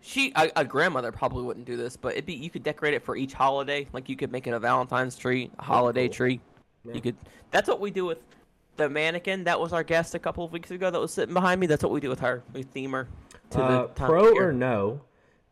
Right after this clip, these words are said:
Speaker 2: Unco-
Speaker 1: Hey.
Speaker 2: Yeah.
Speaker 1: No, that's fine. Go ahead. But you
Speaker 2: Pro-
Speaker 1: stole my spot, so I'm doing two.
Speaker 2: Okay.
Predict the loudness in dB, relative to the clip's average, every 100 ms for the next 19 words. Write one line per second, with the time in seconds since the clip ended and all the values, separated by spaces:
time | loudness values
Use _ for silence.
0 | _ 0 2 4 6 6 2 -6 _ _
1 | _ -10 -6 -6 -8 _ _ _ _ _
2 | _ _ _ _ _ _ _ _ _ _
3 | _ -12 -6 -6 -6 -6 -4 -4 -4 -6
4 | -12 -20 -20 _ _ -8 2 4 4 2
5 | 0 2 2 2 0 -2 0 0 -4 -4
6 | -6 -6 -8 -6 -4 -4